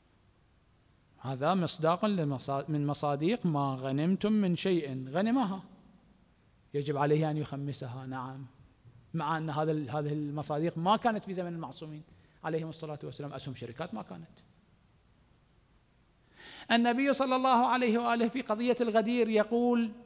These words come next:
"تبليغ الغدير من الواجبات، فليبلغ الحاضر الغائب والوالد الولد إلى يوم القيامة".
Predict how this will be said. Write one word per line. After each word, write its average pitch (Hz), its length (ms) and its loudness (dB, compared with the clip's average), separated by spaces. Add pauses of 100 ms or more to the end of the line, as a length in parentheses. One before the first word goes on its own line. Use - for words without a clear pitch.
(200)
"تبليغ 190 340 2
الغدير 185 380 0
من 233 100 2
الواجبات، 196 580 2
فليبلغ 202 1160 6
الحاضر 180 680 4
الغائب 160 600 6
والوالد 151 600 4
الولد 160 420 4
إلى 147 240 0
يوم 170 200 4
القيامة". 139 480 0